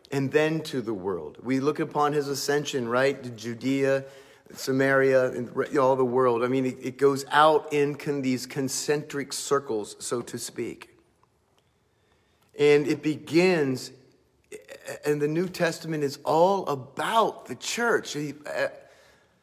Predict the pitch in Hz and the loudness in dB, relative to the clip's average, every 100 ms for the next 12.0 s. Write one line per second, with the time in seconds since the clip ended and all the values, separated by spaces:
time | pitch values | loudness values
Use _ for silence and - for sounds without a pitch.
0 | _ - - - - - _ - - 196 | _ -6 -6 -6 -16 -20 _ -8 0 2
1 | 233 214 175 143 - 202 233 - 156 143 | 4 2 0 -2 2 4 4 0 -2 0
2 | 135 - - 156 170 170 170 165 160 160 | -2 -4 -6 0 4 4 2 0 -2 -4
3 | 143 147 147 151 147 160 156 151 - - | 0 6 6 6 -4 -4 -2 -4 -8 -6
4 | 143 139 143 143 139 139 - - 147 135 | -6 -2 4 6 6 2 -2 -8 -2 0
5 | 135 131 - - - - - _ _ _ | 0 -6 -12 -20 -20 -20 -20 _ _ _
6 | - 123 - 165 156 160 151 151 147 147 | -10 -8 -2 0 0 -2 -4 4 6 6
7 | 147 - 151 147 156 143 143 143 139 151 | 2 -2 -2 -2 0 2 2 2 -2 -2
8 | 139 135 156 156 156 - - - _ _ | -4 -2 -8 -6 -8 -8 -12 -20 _ _
9 | 156 139 160 - 202 233 - 185 190 190 | -8 -6 -6 -2 0 -2 -2 0 0 -2
10 | 190 180 156 143 139 120 160 208 208 - | -4 -2 -2 -2 -4 -2 -2 0 -2 -4
11 | 139 135 - 170 196 208 - - - | -10 -8 -6 0 0 0 -2 -10 -12